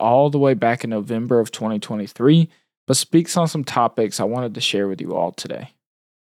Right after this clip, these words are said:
When I first recorded Volute's episode, he was traveling abroad with his girlfriend at the time, and he was living out of a suitcase and having to buy a whole new computer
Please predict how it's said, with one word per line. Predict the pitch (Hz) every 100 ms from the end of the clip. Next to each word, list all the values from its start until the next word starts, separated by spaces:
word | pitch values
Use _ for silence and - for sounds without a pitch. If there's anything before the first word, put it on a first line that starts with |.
| _
When | 143
I | 139
first | 160 196 -
recorded | 147 147 135
Volute's | 123 120 113 98
episode, | 123 113 - 131 120
he | 131
was | 113
traveling | - 127 135 139 131
abroad | 113 117 117 117
with | 117
his | -
girlfriend | - 143 - 139
at | -
the |
time, | - 143 139 135 - _ _ -
and | 139
he |
was | 139 127
living | 139 175 180
out | 156
of | 143
a | 120
suitcase | - 147 139 123 107 110 - - _ -
and | 131
having | 135 127
to |
buy | 117 123 123
a |
whole | 120 135 139
new | 131
computer | 127 113 135 127 117 110 113